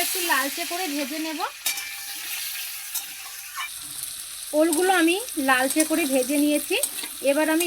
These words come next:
এর মধ্যে কিছু মশলা দিয়ে দিচ্ছি। প্রথমেই আমি দিয়ে দিচ্ছি হাফ চামচ আদা বাটা, এবার দিয়ে দিচ্ছি এক চামচ কাঁচা পাকা লঙ্কা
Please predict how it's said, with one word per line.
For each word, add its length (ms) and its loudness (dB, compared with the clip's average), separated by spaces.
এর 140 4
মধ্যে 280 2
কিছু 180 0
মশলা 400 0
দিয়ে 180 2
দিচ্ছি। 340 -2
প্রথমেই 480 6
আমি 160 6
দিয়ে 180 8
দিচ্ছি 240 4
হাফ 180 4
চামচ 260 6
আদা 180 8
বাটা, 300 8
এবার 220 12
দিয়ে 160 6
দিচ্ছি 200 6
এক 140 8
চামচ 240 2
কাঁচা 340 6
পাকা 280 4
লঙ্কা 360 2